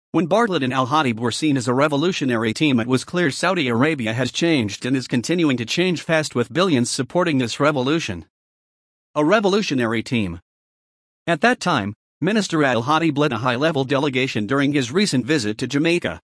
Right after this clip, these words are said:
including Abdurrahman Bakir, Vice President for Investment Attraction and Development in the Ministry of Investment in Saudi Arabia,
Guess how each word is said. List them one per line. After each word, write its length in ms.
including 540
Abdurrahman 560
Bakir, 520
Vice 280
President 440
for 160
Investment 480
Attraction 500
and 100
Development 540
in 80
the 80
Ministry 460
of 100
Investment 540
in 120
Saudi 360
Arabia, 560